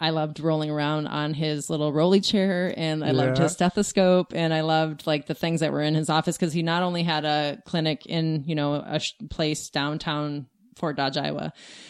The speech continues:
Speaker 1: but he also had, um, a home visit office.
Speaker 2: Yeah.
Speaker 1: And so that's where, you know, I think I heard plenty of stories. I don't remember any of them anymore. Um, but then I thought, I,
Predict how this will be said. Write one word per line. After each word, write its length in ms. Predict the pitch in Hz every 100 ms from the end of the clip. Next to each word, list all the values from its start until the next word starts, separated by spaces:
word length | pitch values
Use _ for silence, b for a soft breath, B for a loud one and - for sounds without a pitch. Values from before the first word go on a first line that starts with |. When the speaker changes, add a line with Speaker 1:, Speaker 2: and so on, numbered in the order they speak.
| B
Speaker 1:
but 100 | 180
he 140 | 170
also 340 | 160 151 165 151
had, 440 | 156 143 139 143 -
um, 280 | 165 156 156
a 60 | 170
home 500 | 165 160 143 - - _
visit 340 | 165 165 160 139
office. 480 | 113 - 107 98 90 B B B
Speaker 2:
Yeah. 80 | 170
Speaker 1:
And 180 | 170 165
so 480 | - 170 160 147 -
that's 380 | 185 175 156 -
where, 340 | 170 156 151 -
you 120 | 170
know, 240 | 151 147 -
I 280 | 156 160 147 _ _
think 140 | 190 165
I 120 | 160
heard 220 | 165 156
plenty 280 | - 160 147
of 80 | 151
stories. 320 | 165 156 151
I 60 |
don't 120 | 147 151
remember 260 | 156 139
any 220 | 131 139
of 100 | 139
them 120 | 135 135
anymore. 400 | 131 135 143 175 B B B B -
Um, 440 | 180 175 160 156
but 220 | 185 202
then 260 | 226 220 208
I 120 | 180
thought, 200 | 175
I, 60 | 151